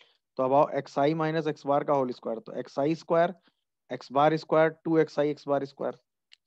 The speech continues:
सिग्मा लगा ही हुआ है। तो ये सिग्मा एक्सआई स्क्वायर का सम आ गया,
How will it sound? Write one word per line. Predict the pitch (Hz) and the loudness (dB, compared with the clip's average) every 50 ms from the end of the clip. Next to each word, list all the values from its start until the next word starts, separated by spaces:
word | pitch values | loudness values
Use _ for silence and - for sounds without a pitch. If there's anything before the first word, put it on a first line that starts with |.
| - | -12
सिग्मा | - 127 123 135 139 | -10 -8 -4 -2 -2
लगा | 139 135 131 135 | 0 0 0 0
ही | 151 165 | 0 -2
हुआ | 170 165 160 | -2 -4 -6
है। | 156 - _ _ _ _ _ - | -8 -10 _ _ _ _ _ -4
तो | 139 | -2
ये | 151 156 | -2 -2
सिग्मा | - - 156 135 143 165 175 180 - - | 0 -2 -4 -2 2 2 2 2 2 0
एक्सआई | 156 151 - - 165 160 170 165 | -2 -4 0 2 2 2 2 0
स्क्वायर | - - 170 160 160 | 0 2 2 2 2
का | 156 170 165 | 2 -2 -6
सम | 170 175 170 170 | -8 -8 -6 -6
आ | 165 165 | -6 -6
गया, | 165 165 170 170 | -6 -8 -8 -10